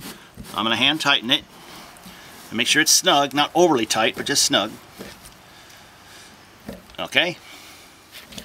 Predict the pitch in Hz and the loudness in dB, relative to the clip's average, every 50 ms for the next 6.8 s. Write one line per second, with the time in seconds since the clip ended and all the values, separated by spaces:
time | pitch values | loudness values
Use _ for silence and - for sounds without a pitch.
0 | - - - - - - - - - - - - 139 139 139 139 139 151 180 196 | -18 -20 -20 -20 -20 -20 -20 -20 -20 -20 -6 0 0 2 2 2 2 2 2 2
1 | 185 151 143 151 156 143 - - - - - - - - - - - 110 123 165 | 2 0 0 -2 -2 -4 -10 -16 -20 -20 -20 -18 -16 -14 -14 -14 -12 -6 -2 0
2 | 185 - 185 180 156 190 - 156 147 165 190 - - - - - - - - - | 0 0 -2 -4 -6 0 4 4 4 4 2 -2 -10 -14 -16 -20 -20 -20 -20 -20
3 | - - - 98 - - 131 151 156 - - - - - - - - 123 - 147 | -16 -14 -14 -10 -2 0 0 0 0 -4 -10 -18 -20 -20 -14 -8 -6 -4 -2 -2
4 | 151 160 156 - - - 170 165 156 - - 151 147 - - - - _ _ _ | -2 0 0 0 2 2 2 2 0 0 0 -2 -2 -2 -6 -10 -18 _ _ _
5 | - - - 160 139 110 113 104 107 90 87 87 98 123 127 - - - - - | -12 -4 0 0 0 0 -2 -4 -4 -6 -6 -4 -6 -8 -8 -10 -14 -20 -20 -20
6 | - - - - - - - 110 120 135 143 147 156 156 143 | -20 -18 -18 -18 -18 -12 -8 -4 0 0 2 4 2 2 0